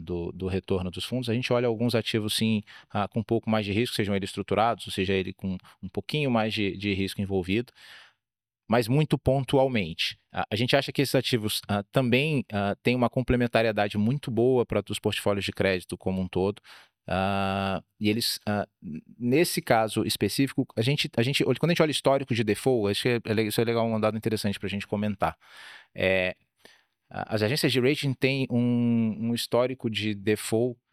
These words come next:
por rating. Ah, os ativos que são, ah, triplo A, historicamente, ah,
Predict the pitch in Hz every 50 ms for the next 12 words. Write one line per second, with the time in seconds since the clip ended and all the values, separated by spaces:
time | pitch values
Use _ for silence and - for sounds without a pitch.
0 | _ _ _ _ _ - 127 123 117 113 107 107 110 107 98 101 - - 90 82
1 | 80 - _ _ _ _ _ _ _ _ - - - - - 113 107 113 - -
2 | 165 170 160 139 - - 120 - - 117 113 110 107 104 101 90 87 - - -
3 | - 90 92 95 92 92 - - 110 95 - 101 98 110 120 120 117 110 98 -
4 | - - 101 104 104 - - 92 87 98 107 113 117 - - - - _ _ _
5 | _ _ - 92 95 95 95 98 95 92 90 87 -